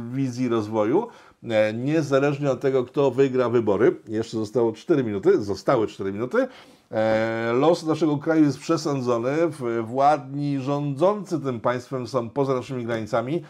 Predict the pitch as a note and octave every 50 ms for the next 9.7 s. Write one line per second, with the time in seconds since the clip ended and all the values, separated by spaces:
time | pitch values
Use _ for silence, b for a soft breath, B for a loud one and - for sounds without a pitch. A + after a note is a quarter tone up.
0 | B B B B B - - A#2+ A2+ A2+ A2+ A2 G#2+ G#2+ C#3 C#3+ C3+ B2+ C3 B2+
1 | A2+ B2+ B2 B2+ - - C3 B2 A#2+ A#2+ A#2 A#2 A#2+ A#2+ A2+ G#2+ A2 A2 A#2 A#2
2 | A2+ G#2+ G#2+ - - B2 A2 - - _ - A#2+ A2+ A2 A2 A2 G#2 G#2 A#2 A2
3 | G2 A2 G#2 - - G#2 - - B2 A#2 A2 A#2 A2 G#2 G#2 A2 A2 A2 G#2+ -
4 | A#2+ G#2+ G2+ A2+ A2 G#2+ A2 A2+ A2+ G#2+ A2+ B2+ A2 - C#3+ D3 D3+ E3 D#3 C3
5 | C3 B2 - - B2+ A#2 - - C#3 A#2+ A2+ - - - - - C#3 B2+ B2 -
6 | D#3 F3+ G#3 G3 - - B B B B B B B B - A#2 C#3+ G#3 C4 C4
7 | A3 B3 A#3 A#3 C4 C4 A3 G3 G#3 G#3 F3+ D3+ C3 C3+ C#3+ D#3 F3 F3 - E3+
8 | D3 D3+ C#3+ C#3 C3 C#3 C3+ C3+ B2 C3 B2+ B2+ A2 G#2 G#2+ G#2 G#2 - - -
9 | - C#4+ D#4+ D4+ C#4+ C4+ C4 B3+ F#3+ B3 A3 A3+ G#3+